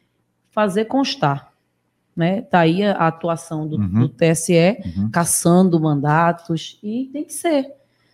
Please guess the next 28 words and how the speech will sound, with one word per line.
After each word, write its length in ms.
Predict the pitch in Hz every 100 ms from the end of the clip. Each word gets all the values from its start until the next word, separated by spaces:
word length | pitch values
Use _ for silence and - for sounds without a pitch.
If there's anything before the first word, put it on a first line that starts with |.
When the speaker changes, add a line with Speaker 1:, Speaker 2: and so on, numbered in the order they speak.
| _
Speaker 1:
sabe? 360 | - 277 202
Porque 320 | 196 226 - 233
como 180 | 254
é 60 | 294
que 100 | 285
eu 60 | 285
quero 240 | 233 220
fomentar 760 | - 254 254 214 - 175 156 151
o, 80 | 185 -
o, 80 |
o, 680 | 165 180 160 165 165 160 151
o 60 | 151 _ _
crescimento 560 | - 202 208 208 196 190
de 100 | 175
mulheres 380 | 175 165 160 165
na 100 | 165
política 460 | 160 180 233 -
apenas 560 | 233 - 226 247 269 269
por 360 | - 240 220 226
dizer 260 | 185 190 208
assim, 240 | 202 185
"Não, 220 | 208 165
eu 100 | 185
botei 300 | 220 285 285
os 100 | 294
trinta 240 | - 269 277
por 100 | -
cento, 360 | - 160 151